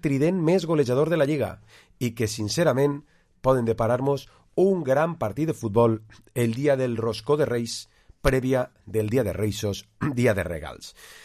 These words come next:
Dia de Reixos en el que el Villarreal Club de Futbol, bueno, pues, no per ara pareix ha de, haja demanat res de regal, dic, però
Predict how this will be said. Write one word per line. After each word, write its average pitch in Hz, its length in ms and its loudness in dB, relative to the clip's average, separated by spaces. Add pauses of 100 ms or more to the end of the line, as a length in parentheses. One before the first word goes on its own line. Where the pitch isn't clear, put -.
(140)
Dia 143 180 0
de 170 100 2
Reixos 185 360 0
en 156 120 4
el 135 120 2
que 143 100 0
el 131 60 0
Villarreal 131 400 0
Club 170 140 -4
de 135 80 0
Futbol, 185 680 -2
bueno, 113 300 -10
pues, - 480 -14
no 139 400 4
per 127 160 2
ara 151 260 2
pareix 147 480 -2 (180)
ha 127 120 -6
de, 131 260 -2
haja 139 240 -2
demanat 131 380 -2
res 117 420 -4 (340)
de 113 140 0
regal, 110 340 0
dic, 123 280 -6 (500)
però 175 300 2